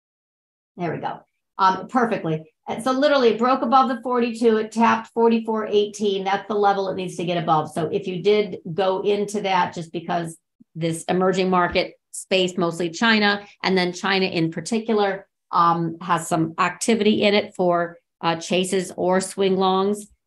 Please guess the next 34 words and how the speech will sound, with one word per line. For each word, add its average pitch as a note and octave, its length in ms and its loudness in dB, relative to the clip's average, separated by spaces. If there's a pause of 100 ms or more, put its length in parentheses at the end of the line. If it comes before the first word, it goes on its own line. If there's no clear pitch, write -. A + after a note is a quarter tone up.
(120)
definitely F#3+ 340 2
looks E3+ 180 -4
like E3 180 -2
it's D#3+ 140 -8
working, E3+ 460 -2
especially A3+ 1000 0
with F#3+ 120 0
the F3+ 100 -4
dollar E3+ 380 2
fading. D3+ 520 -2 (120)
That's E3 240 -10
just E3 180 -10
number D#3 240 -4
one. D3 380 -6 (400)
So G3+ 240 -2
baba, A#3 520 2 (260)
J G#3+ 280 2
D, G#3 300 2
I G3 80 -8
could G3 140 -10
look G3+ 140 -2
at G#3 80 -2
others, F#3+ 300 0
but E3 200 -12
for F3+ 100 -8
right G3 240 -2
now, F3+ 480 -2
the E3+ 200 -4
restructuring A3 960 -2
is F#3+ 120 -10 (140)
also A#3 440 0
very A#3 340 2
important G#3 540 2 (200)
because G3+ 1000 2